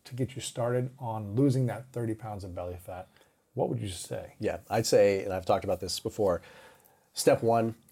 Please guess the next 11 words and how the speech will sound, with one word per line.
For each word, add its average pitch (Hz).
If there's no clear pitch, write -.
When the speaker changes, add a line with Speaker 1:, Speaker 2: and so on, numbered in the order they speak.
Speaker 2:
very 107
clear 151
and 98
defined 104
breaks 98
between 110
meals, 90
whether 110
you 113
are 95
snacking 135